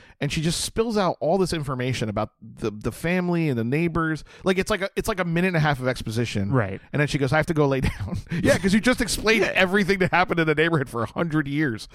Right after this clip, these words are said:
Speaker 1: It's just
Speaker 2: Yeah.
Speaker 1: like, I've exhausted myself explaining things.
Speaker 2: <laughs>
Speaker 1: It, uh, that made me insane. I don't know. I, I, all I, I wrote,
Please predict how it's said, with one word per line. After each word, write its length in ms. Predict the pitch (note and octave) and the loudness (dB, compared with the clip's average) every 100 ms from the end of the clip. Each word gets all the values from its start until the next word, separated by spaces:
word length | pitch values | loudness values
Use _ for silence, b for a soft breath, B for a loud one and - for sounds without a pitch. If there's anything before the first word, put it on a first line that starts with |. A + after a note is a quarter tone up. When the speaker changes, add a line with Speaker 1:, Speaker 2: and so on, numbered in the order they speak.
| B | B
Speaker 1:
It's 140 | E3+ A#2 | -4 -2
just 100 | C#4 | 0
Speaker 2:
Yeah. 100 | F#4 | 0
Speaker 1:
like, 240 | G3+ - - F3 | 0 -4 -8 -4
I've 120 | - F#3+ | -2 0
exhausted 580 | D3 B2+ D#3+ - E3+ | -2 0 0 0 -2
myself 400 | C#3 C#3 - D3 C#3+ | 0 0 2 0 0
explaining 520 | - - D3 D#3+ C3+ | -4 -4 0 0 -2
things. 360 | A#2 G2+ - - | -2 -2 -2 -4
Speaker 2:
<laughs> 40 | |
Speaker 1:
It, 200 | - - | -6 -4
uh, 220 | C#3 G#2+ G2+ B B | -4 -4 -8 B B
that 160 | - D3+ | -2 0
made 120 | C3+ | 0
me 80 | A#2 | 0
insane. 420 | G#2+ G#2 G2+ G2+ - - | -2 -4 -4 -6 -10 -8
I 60 | C3+ | -4
don't 160 | C3 | -2
know. 180 | A#2 A2+ | -2 -2
I, 120 | - | -2
I, 20 | |
all 320 | A#2 A2 A#2 A2 | -2 -2 -2 -2
I, 80 | A2 - | -6 -6
I 40 | B2+ | -4
wrote, 280 | B2+ D3 | -2 -2